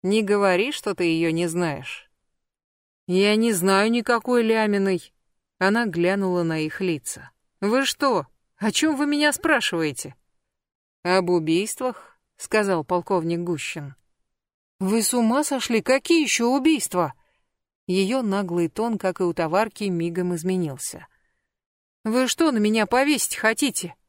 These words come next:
Я ничего не знаю. Да, гуси, они сидели, заморж Стасик сам мне хвалился. Но я... Вы что? Да проверьте меня, меня вся Таганка знает.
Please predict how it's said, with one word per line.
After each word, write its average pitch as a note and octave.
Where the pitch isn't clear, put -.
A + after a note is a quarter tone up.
Я G3+
ничего B3+
не C4+
знаю. B3+
Да, G#3
гуси, A#3
они G#3
сидели, A#3
заморж A#3
Стасик A#3
сам A3
мне C4
хвалился. G#3+
Но A3
я... A3
Вы F#3+
что? C4
Да G#3
проверьте C#4
меня, B3+
меня G#3+
вся C4
Таганка C4+
знает. G3